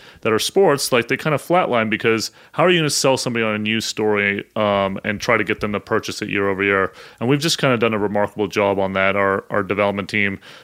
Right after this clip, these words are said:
pushes the envelope. They see all of these things that are, uh, impressive, and they wanna continue to push. As far as I go, you know, like,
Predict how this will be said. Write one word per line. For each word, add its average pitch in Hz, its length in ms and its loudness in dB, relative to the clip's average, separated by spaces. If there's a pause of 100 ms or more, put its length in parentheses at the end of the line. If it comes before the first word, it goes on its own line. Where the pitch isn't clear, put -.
(100)
pushes 131 380 2
the 120 120 4
envelope. 107 480 2
They 110 100 -2
see 120 320 0
all 117 200 6
of 107 80 0
these 104 240 -2
things 107 400 -2
that 101 180 2
are, 98 260 2 (500)
uh, 104 280 0
impressive, 104 440 0
and 104 80 -4
they 107 60 0
wanna 107 200 0
continue 107 340 -2
to 101 60 0
push. 110 260 2
As - 140 -2
far 196 160 6
as 131 100 4
I 147 160 4
go, 113 240 2
you 110 160 -2
know, 113 140 0
like, 110 280 0